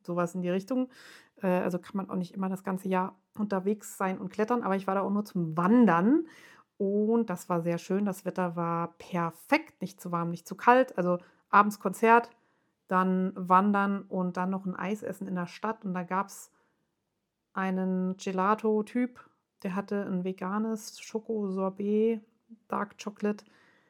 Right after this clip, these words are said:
das so phänomenal gut war. Also wir haben hier in Saarbrücken auch einen Laden, der hat ein richtig gutes, aber das, was ich dort gegessen hab, das hat mir echt, äh, noch mal einen nächsten Level freigeschaltet.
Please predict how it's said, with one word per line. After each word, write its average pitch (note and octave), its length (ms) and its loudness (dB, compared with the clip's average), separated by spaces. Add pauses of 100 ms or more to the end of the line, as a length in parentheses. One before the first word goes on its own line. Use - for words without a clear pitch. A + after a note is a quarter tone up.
(140)
das - 380 -8
so D4 160 6
phänomenal D#3+ 720 0
gut D#3+ 260 -12
war. G3 140 2
Also F3 240 -6
wir G3+ 160 -2
haben G3+ 160 -4
hier G#3+ 140 0
in G3+ 60 -4
Saarbrücken G3 380 -6
auch - 200 -4
einen G3+ 160 -4
Laden, G3 200 -4
der F#3+ 120 -6
hat F#3+ 100 -6
ein F#3+ 100 -4
richtig F#3+ 340 -6
gutes, A#3 320 -4
aber F3+ 220 -2
das, F3+ 360 -6
was F#3 160 -4
ich F#3 120 -8
dort F#3 240 -6
gegessen F#3 380 -6
hab, F3+ 260 -8 (420)
das G3 200 -6
hat - 180 -8
mir F#3 440 -2 (260)
echt, - 440 -8
äh, F#3+ 240 -2
noch F#3+ 220 -6
mal F3+ 360 0
einen F#3 140 -4
nächsten F#3+ 320 -6
Level F#3 200 -2
freigeschaltet. A#3 720 -2